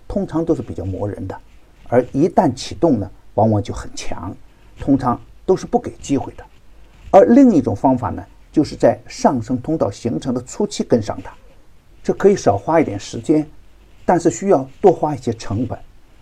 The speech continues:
如果方向跟反了，也需要及时的止损。相对安全一点的方式呢，就是做强势的回调，这就需要对板块和个股的基本面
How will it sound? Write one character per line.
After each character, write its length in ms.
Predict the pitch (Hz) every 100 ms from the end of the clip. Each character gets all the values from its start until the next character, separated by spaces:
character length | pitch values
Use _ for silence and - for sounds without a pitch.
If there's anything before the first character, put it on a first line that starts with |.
| -
如 120 | 147
果 120 | 151
方 240 | 143 208 214
向 220 | 147 113
跟 180 | 131 120
反 240 | - 82
了， 140 | - - - -
也 120 | - 90
需 180 | -
要 100 | 120
及 240 | 95 - 131
时 160 | 131
的 100 | 117
止 180 | 101 151
损。 200 | 131 - - - - - - _ -
相 240 | - 233
对 120 | 220 165
安 200 | - 240
全 200 | 226 151
一 60 | 131
点 180 | 101 87
的 60 |
方 240 | 92 117 120
式 160 | -
呢， 160 | 107 98 - -
就 100 | -
是 140 | 110 117
做 220 | - 98
强 220 | - 104
势 120 | -
的 80 | 98
回 160 | - 107
调， 200 | - - - - - _ - - -
这 100 | 208
就 100 | 160
需 180 | -
要 120 | 185 139
对 180 | 139
板 280 | 120 - 82
块 140 | 95 101
和 120 | 107
个 280 | - 165 147
股 160 | -
的 100 | -
基 260 | 101 - 180
本 220 | 175 -
面 240 | 104 262